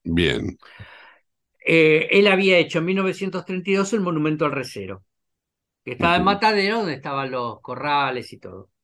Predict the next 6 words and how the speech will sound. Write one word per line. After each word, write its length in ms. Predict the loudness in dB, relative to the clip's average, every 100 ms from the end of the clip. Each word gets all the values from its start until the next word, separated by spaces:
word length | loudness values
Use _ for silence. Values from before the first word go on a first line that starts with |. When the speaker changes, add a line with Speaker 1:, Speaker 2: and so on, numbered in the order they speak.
| _
Speaker 1:
Sí. 160 | -2 0 0 -4 -16 _
Speaker 2:
Em, 560 | -4 0 0 -2 -8 -12 -20 _ _
eh, 680 | -6 -4 -4 -8 -12 -14 -12
cuando 400 | -8 -6 -6 -6
termina 520 | -6 -6 -4 -4 -4
la, 680 | -4 -2 -2 -2 -6 -12 -18